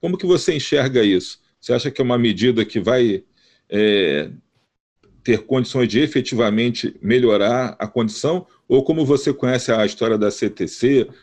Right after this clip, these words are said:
conhece a história da, das empresas que foram encampadas aí nos anos oitenta, como é que você en-, enxerga esse, que eu digo, esse passo atrás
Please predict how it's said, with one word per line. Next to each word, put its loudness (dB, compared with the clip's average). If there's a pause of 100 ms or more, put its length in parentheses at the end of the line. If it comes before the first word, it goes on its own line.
(120)
conhece -2
a 0
história 0
da, 2 (220)
das 0
empresas -2
que -14
foram 0
encampadas -2
aí 0 (240)
nos 0
anos 0
oitenta, -2 (260)
como -2
é 2
que -6
você -4 (140)
en-, 0
enxerga 0
esse, 2
que -2
eu 4
digo, 0 (220)
esse 0
passo -2
atrás 0